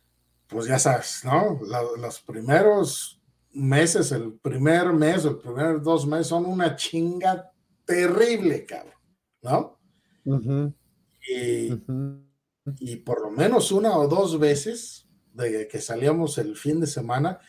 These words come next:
Speaker 1: yo ya no quería regresar, cabrón. Así te lo juro, yo decía, "No, cabrón,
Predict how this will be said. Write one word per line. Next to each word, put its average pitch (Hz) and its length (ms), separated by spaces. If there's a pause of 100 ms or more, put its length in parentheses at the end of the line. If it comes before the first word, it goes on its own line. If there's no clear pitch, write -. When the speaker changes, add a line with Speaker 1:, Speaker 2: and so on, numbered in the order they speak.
(400)
Speaker 1:
yo 139 160
ya 190 160
no 196 140
quería 143 320
regresar, - 580
cabrón. - 240 (100)
Así - 280
te 135 120
lo 110 100
juro, 170 280
yo 170 60
decía, 151 240
"No, 170 360
cabrón, 127 340